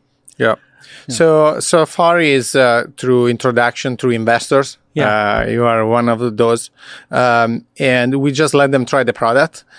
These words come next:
Speaker 1: And some of them, they love it, most of them, and they invest directly. So they,
Speaker 2: Mm.
Speaker 1: they offer to invest. Um, some others, they want the product. We don't even, we didn't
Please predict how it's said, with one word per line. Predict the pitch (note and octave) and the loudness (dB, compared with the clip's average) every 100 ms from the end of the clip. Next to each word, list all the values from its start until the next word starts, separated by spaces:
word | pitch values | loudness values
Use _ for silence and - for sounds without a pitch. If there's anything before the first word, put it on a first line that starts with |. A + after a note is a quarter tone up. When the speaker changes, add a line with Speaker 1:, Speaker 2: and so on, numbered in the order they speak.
| _ | _
Speaker 1:
And | - A#2 A#2 | -4 -4 -2
some | C#3+ C3+ | -4 -4
of | A#2+ | 0
them, | B2 A#2 | -2 2
they | A#2 | 2
love | A#2+ E3 | 2 2
it, | D#3+ D3+ - | -2 -4 -6
most | A2+ A#2+ D3+ | -4 -2 -2
of | C#3 | 0
them, | D3+ D3+ | 0 0
and | B2+ A#2+ | -4 -4
they | A2+ | -2
invest | G#2+ G#2 B2 - - - | -2 -2 -2 -4 -14 -2
directly. | C3 C3+ C#3+ D#3 | 0 0 -2 -6
So | - A2 | -2 -2
they, | A2 | -2
Speaker 2:
Mm. | G#2+ A#2 | -2 -4
Speaker 1:
they | A2 G#2+ | -2 0
offer | G#2+ - G#2+ | 0 -2 -6
to | - | -6
invest. | G#2+ G#2+ F3 - - - - | -4 -2 -2 -4 -18 -20 -10
Um, | - A#2 A2+ A#2 - | -4 -2 -2 -4 -8
some | - D#3+ D3+ | -8 -4 -2
others, | C#3+ C#3 C3+ | 0 0 -2
they | - C3 A#2+ | -2 0 0
want | A#2 A2+ B2 B2 | 0 0 -2 -2
the | B2+ | -4
product. | - A#2+ A#2 A#2 - _ _ - | -2 0 2 0 -2 _ _ -12
We | B2 A2 | -8 -4
don't | A#2 A#2 | -2 -2
even, | A2 A2+ A2 | -4 -6 -6
we | A2 | -6
didn't | A2 A#2 | -6 -6